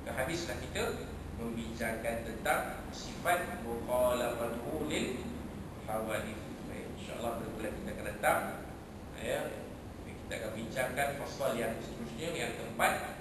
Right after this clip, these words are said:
itu sifat Allah yang berikutnya, iaitu qiyamuhu ta'ala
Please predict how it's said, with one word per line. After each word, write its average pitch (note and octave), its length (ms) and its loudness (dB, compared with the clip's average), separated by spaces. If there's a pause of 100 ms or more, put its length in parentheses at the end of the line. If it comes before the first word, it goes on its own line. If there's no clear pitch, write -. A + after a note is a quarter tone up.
(300)
itu - 80 -8
sifat - 400 2
Allah B2 160 4
yang A#2+ 160 2
berikutnya, A#2+ 480 -2
iaitu - 160 -4 (160)
qiyamuhu B2 800 0
ta'ala C3 880 4